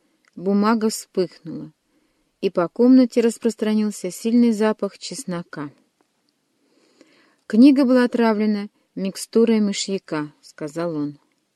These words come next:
«Вы уверены?» «Как если бы ее обрабатывал я сам». «А противоядие?» Рене отрицательно покачал головой.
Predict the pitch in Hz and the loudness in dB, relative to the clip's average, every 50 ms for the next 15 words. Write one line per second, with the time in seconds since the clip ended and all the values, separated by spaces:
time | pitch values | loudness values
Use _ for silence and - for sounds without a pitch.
0 | _ _ _ _ _ _ _ _ _ _ _ _ _ _ _ _ _ _ _ _ | _ _ _ _ _ _ _ _ _ _ _ _ _ _ _ _ _ _ _ _
1 | _ _ _ _ _ _ 185 190 240 240 226 196 180 220 269 285 277 254 220 185 | _ _ _ _ _ _ 0 4 4 4 4 4 2 2 2 4 4 2 2 0
2 | 175 180 - _ _ _ _ _ _ _ _ _ _ - 220 220 - - 240 262 | -4 -12 -18 _ _ _ _ _ _ _ _ _ _ 0 0 0 0 2 0 0
3 | 269 - - 262 233 214 247 247 240 220 233 247 233 - - - 180 175 170 180 | 0 0 -2 -4 0 2 4 4 4 4 4 2 0 0 -4 -6 -6 -6 -4 -4
4 | 180 170 160 175 175 190 - - 190 190 190 185 170 180 170 170 - - - 151 | -4 -4 -4 -4 -6 -6 -6 -8 -6 -6 -6 -6 -6 -8 -10 -10 -10 -14 -14 -12
5 | 156 156 143 - _ _ _ _ _ _ _ _ _ _ _ _ _ _ _ - | -12 -12 -14 -18 _ _ _ _ _ _ _ _ _ _ _ _ _ _ _ -4
6 | 190 202 - - 226 262 254 - - 214 220 220 180 185 190 185 180 165 175 196 | -4 -4 0 2 2 2 2 2 -2 0 0 0 0 -2 -4 -6 -6 -8 -8 -12
7 | 202 202 208 - _ _ _ _ _ _ _ _ _ _ _ _ _ _ _ _ | -12 -12 -12 -16 _ _ _ _ _ _ _ _ _ _ _ _ _ _ _ _
8 | _ _ _ _ - 220 226 254 277 311 277 - 208 196 - - 233 247 - 262 | _ _ _ _ 0 4 6 8 8 8 6 2 -4 -6 -2 -2 -2 0 2 0
9 | 262 226 - 185 - 170 165 - - 175 180 185 175 175 170 165 156 151 151 151 | 0 0 -2 -6 -8 -8 -8 -8 -8 -8 -8 -8 -8 -10 -10 -10 -10 -10 -12 -12
10 | 151 156 156 - _ | -14 -16 -16 -18 _